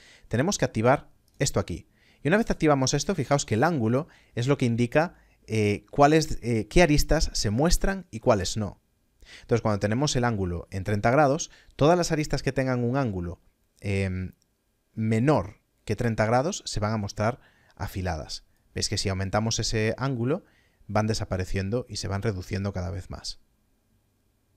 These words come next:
¿Vale? Si lo ponemos a cero, tenemos prácticamente el flat. ¿Qué pasa? Que yo quiero ser capaz de seleccionar manualmente cuáles son las aristas que quiero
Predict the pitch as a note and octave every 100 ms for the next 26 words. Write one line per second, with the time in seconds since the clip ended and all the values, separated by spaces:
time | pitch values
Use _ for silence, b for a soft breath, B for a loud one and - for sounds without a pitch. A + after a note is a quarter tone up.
0 | _ A2 G#2+ F#2 F2+ F#2+ A2 B2 D3+ E3+
1 | - b b - G2+ G2+ A2 G2+ G#2 G#2
2 | C3+ D3+ b b b _ G2 - F#2+ D#2+
3 | - - _ _ _ _ _ B B B
4 | B B F#3+ F3 A2 G2+ D#3 E3+ G#3+ G3
5 | - - - B3 D3 C3+ B2+ A#2 - A#2+
6 | D3+ C3+ A#2+ A#2+ B2 C3 D#3 D#3+ B2 B2
7 | - A2+ G#2+ G#2+ A2 C#3+ - G#2 - G#2+
8 | A#2+